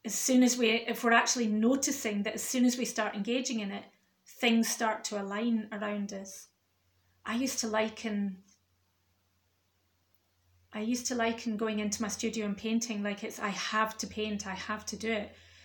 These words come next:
until I recognized that actually everything is art. Everything that I touch and make and do is art. And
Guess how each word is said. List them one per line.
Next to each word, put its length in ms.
until 380
I 80
recognized 680
that 360
actually 720
everything 500
is 140
art. 520
Everything 480
that 120
I 40
touch 500
and 160
make 280
and 160
do 300
is 300
art. 480
And 400